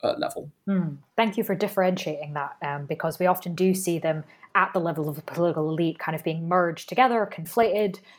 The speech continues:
Speaker 2: Um, kind of the utopian one is the one that gets more airtime 'cause it's fancier in a lot of ways. Um, but that can often obscure, uh, sort of what happens on the ground. And then when we do go look at what happens on the ground, we can, it kind of goes, "Wait a second, what's happening?" So,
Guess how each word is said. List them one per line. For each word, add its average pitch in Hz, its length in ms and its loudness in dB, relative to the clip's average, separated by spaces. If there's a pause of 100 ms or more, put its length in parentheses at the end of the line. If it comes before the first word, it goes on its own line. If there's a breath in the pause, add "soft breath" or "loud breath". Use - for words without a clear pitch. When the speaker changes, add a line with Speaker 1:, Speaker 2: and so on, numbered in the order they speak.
(160 loud breath)
Speaker 2:
Um, 160 200 0
kind 165 160 -2
of 165 80 -6
the 180 80 0
utopian 185 460 0
one 180 120 2
is 175 80 -4
the 170 80 -2
one 160 120 0
that 165 100 -2
gets - 200 -4
more 165 200 0
airtime 202 640 2
'cause - 140 -6
it's - 180 -8
fancier 190 520 2
in 185 80 0
a 180 40 -2
lot 185 180 2
of 175 100 -4
ways. 180 440 0 (440 loud breath)
Um, 170 260 0
but 185 120 2
that 190 160 6
can 190 100 0
often 185 300 2
obscure, 170 840 0 (320 soft breath)
uh, 170 160 4
sort - 160 -2
of - 60 -8
what 180 140 2
happens 165 240 0
on 165 100 -2
the 180 60 -6
ground. 262 300 4
And 185 120 0
then 175 180 2
when 160 140 0
we 165 220 0
do 220 200 0
go 180 180 2
look 165 180 -2
at 143 60 -4
what 160 120 -2
happens 160 260 0
on 156 100 0
the 156 60 -4
ground, 151 340 0
we 156 100 0
can, 151 260 -6 (360)
it 165 100 -8
kind 160 140 -2
of 160 60 -8
goes, 160 160 -2
"Wait 175 140 4
a - 20 -6
second, 151 280 -6
what's 160 200 -2
happening?" 143 420 -4
So, 151 300 0